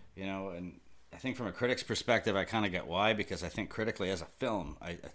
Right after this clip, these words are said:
it's a fantastic film. It just, there's just too many things that didn't sit right with me. I think I had way too high, uh, I think my expectations were way too high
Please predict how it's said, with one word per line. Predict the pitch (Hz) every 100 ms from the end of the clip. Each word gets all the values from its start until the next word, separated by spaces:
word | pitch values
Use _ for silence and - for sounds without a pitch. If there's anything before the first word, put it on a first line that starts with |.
| - - -
it's | - 82
a |
fantastic | - 92 90 110 110 - -
film. | - 95 78 - - - - - 78
It |
just, | 87 - - -
there's | 95 80
just | 76 -
too | 120
many | 104 85
things | - 92
that | 85
didn't | 85 80
sit | - 113 76
right | 85
with | 71
me. | 92 87
I |
think | 135 139
I |
had | 107 85 - -
way | 123 123
too | - 104
high, | 95 90 87 - -
uh, | 80 71 71
I | 87
think | 123
my | 101
expectations | 92 - 80 92 80 82
were | 82 80
way | 80
too | - 76
high | 80 71